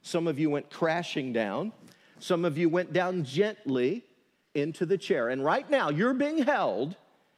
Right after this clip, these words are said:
in a sort of bent position like this, bent at the knees, bent in the middle. Now, let's be very clear. What's holding you in that position is not your faith,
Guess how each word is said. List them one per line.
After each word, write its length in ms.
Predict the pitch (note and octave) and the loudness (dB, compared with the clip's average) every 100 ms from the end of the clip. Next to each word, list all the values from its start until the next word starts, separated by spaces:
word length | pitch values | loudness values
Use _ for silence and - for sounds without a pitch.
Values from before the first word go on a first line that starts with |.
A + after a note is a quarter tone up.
| _ _ _ _ _ - | _ _ _ _ _ -2
in 80 | G3+ | 0
a 80 | |
sort 240 | G3 B3+ A#3 | 0 0 2
of 180 | F3 A#2+ | 2 4
bent 300 | A#3 C4 - | 4 4 0
position 540 | C#4 G3 G3+ - F#3 | 0 0 0 0 2
like 180 | F#3+ G3 | 2 2
this, 220 | E3 - | 2 0
bent 260 | A#2 C#3+ G#3+ | 0 0 0
at 80 | |
the 80 | B3 | -2
knees, 320 | A#3 F#3+ F#3+ | 0 0 0
bent 260 | C3 D3+ E3+ | 0 0 0
in 100 | G#3+ | 0
the 80 | C4 | 0
middle. 360 | A#3 F3 A3 D4 - _ _ _ _ _ _ _ _ _ _ _ _ - | 2 2 0 -4 -14 _ _ _ _ _ _ _ _ _ _ _ _ -8
Now, 120 | B2+ | -4
let's 180 | D3 D#3 | -2 0
be 160 | E3 C#3+ | 0 2
very 240 | D3+ E3+ | 2 0
clear. 420 | - A#3 A#3+ D3 - _ - - G#3+ | 0 0 0 -2 -10 _ -20 -2 2
What's 220 | A3 - | 2 -2
holding 600 | - A3+ C#4 D#4 D4+ C#4 | 0 4 4 2 0 0
you 180 | C4 B3 | 2 2
in 120 | A3+ | 0
that 240 | A#3 G#3+ | -2 -4
position 680 | G#3+ G3 A3+ B3+ - D#3 D#3+ - - - | -4 -2 -2 -4 -4 -4 -4 -10 -12 -2
is 260 | A3 F#3+ | 0 0
not 440 | F3 G3 A#3+ C4+ B3 | -2 0 0 0 -2
your 160 | C4+ | -2
faith, 800 | B3+ - C#4+ C4 E3+ G2 - - | -2 -2 0 2 0 -2 -12 -20